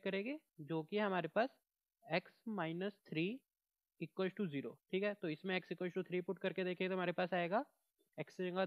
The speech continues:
three minus three equals to zero, तो three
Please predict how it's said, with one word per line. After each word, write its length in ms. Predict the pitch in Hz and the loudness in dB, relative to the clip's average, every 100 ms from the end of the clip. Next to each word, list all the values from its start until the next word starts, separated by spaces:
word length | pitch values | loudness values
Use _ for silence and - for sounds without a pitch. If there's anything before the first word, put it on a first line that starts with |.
| 185 | 0
three 240 | - 170 233 - _ _ _ _ 151 | -2 -2 -2 -6 _ _ _ _ -2
minus 460 | 156 156 190 202 - | 0 2 0 -4 -6
three 160 | 131 - _ _ _ _ _ _ | -8 -8 _ _ _ _ _ _
equals 380 | 151 - 185 175 | -12 -2 -2 0
to 80 | 185 | -2
zero, 180 | 139 117 - - | -2 -6 -10 -6
तो 80 | 156 | -6
three 240 | - | 0